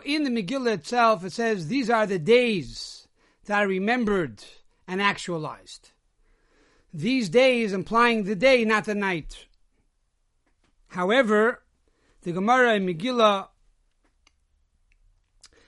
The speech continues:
says that not only should we read the Megillah during the day, but also at night. And it brings it a pasuk. It brings a verse.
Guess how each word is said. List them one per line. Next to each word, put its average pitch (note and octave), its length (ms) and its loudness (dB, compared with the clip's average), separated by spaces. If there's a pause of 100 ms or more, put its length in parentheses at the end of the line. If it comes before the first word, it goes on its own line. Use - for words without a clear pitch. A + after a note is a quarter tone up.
(160)
says A#3+ 640 0
that G#3+ 440 0 (160)
not A3+ 220 0
only B3 600 2
should A3 280 -6
we G3+ 400 -4
read B3 360 -2
the F#3+ 220 -6
Megillah F#3+ 720 0
during A3 300 -2
the E3+ 100 -6
day, A3+ 300 -2
but A#3+ 140 -4
also C4 380 2
at A3+ 140 0
night. F#3+ 440 -8 (840)
And A#3+ 160 0
it G3 140 -2
brings C#4 320 -2
it B3 100 0
a G#3 40 -4
pasuk. - 680 -4 (220)
It D3+ 100 -12
brings B3 220 -4
a G#3 100 -2
verse. A#3 600 0